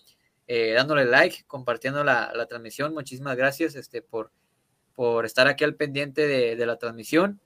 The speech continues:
por estar aquí comentando, interactuando con nosotros acerca de, de todo lo que relaciona al equipo de aquí de, del F C Juárez, tanto varonil como femenil. Por supuesto, este, invitarlos para que nos sigan apoyando, para que le,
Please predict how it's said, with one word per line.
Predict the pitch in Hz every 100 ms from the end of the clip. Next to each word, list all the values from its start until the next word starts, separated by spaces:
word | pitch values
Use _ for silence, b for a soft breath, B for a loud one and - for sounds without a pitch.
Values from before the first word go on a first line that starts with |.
| _
por | -
estar | 117 123
aquí | 127 120 131
comentando, | 139 135 110 139 160
interactuando | 151 143 120 127 139
con | 139 120
nosotros | - 147 160 165
acerca | - 139 120 139
de, | 131 - _ _ _ _ _
de | 123
todo | - 139
lo | 156
que | 151
relaciona | 135 123 113 143 151
al |
equipo | 135 135 135 151
de |
aquí | 135 135 143
de, | 147 127 110 - - _ _ _
del | 123 127
F | 131 151
C | 165
Juárez, | 156 165 185
tanto | - 135 127
varonil | 120 117 127 143
como | 143
femenil. | 131 117 117 156 220 _ _ _ _ _ _
Por | 131
supuesto, | 127 131 135 147 139
este, | 120 113 - 113
invitarlos | 117 120 - 151 170
para | - 135 123
que | 127
nos | 123
sigan | 135 143
apoyando, | 135 123 139 156 160
para | 139 120
que | -
le, | 120 113 110